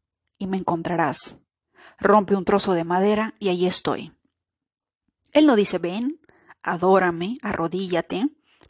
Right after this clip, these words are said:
póstrate ante mí, alábame". No, no dice eso. Hay pedazos de la Biblia, tanto en las que están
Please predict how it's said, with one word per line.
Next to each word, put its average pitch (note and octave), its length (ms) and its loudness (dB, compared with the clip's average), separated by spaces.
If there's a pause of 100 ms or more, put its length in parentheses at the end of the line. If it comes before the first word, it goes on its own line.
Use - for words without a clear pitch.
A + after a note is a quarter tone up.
póstrate F#3+ 540 2
ante E3+ 220 -6
mí, F3+ 280 -8
alábame". E3+ 640 -2 (1700)
No, G3+ 360 0 (640)
no C4+ 120 2
dice G#3 280 -2
eso. A3 280 -6 (2750)
Hay A#3+ 160 2
pedazos B3 560 0
de F#3 120 0
la E3+ 100 2
Biblia, F#3+ 640 0 (840)
tanto G#3 480 2
en F#3 120 -2
las E3+ 160 -4
que - 100 -10
están G3 600 -6